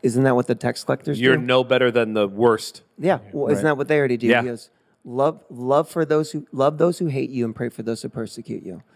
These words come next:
Speaker 2: Yeah.
Speaker 1: So why would you not say, so that's, this is, this is all Jesus stuff. This
Speaker 2: Yeah.
Speaker 1: is like,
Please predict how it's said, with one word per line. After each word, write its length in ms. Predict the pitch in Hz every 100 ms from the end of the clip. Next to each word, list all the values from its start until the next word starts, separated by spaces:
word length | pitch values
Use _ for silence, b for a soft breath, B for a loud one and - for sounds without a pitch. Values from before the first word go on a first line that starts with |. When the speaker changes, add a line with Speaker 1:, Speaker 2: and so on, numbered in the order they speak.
| b
Speaker 2:
Yeah. 80 | -
Speaker 1:
So 140 | 135
why 260 | 123 131 156
would 240 | 185 139
you 180 | 151 139
not 300 | 135 127 127
say, 340 | - 123 123
so 320 | 117 131 123 120
that's, 280 | 135 160 -
this 240 | 165 180
is, 140 | 165 143 -
this 140 | 190
is 60 | 247
all 80 |
Jesus 400 | 160 156 202 190
stuff. 420 | - 117 - - _ -
This 120 | 151
Speaker 2:
Yeah. 140 | 220
Speaker 1:
is 60 | 330
like, 180 | 170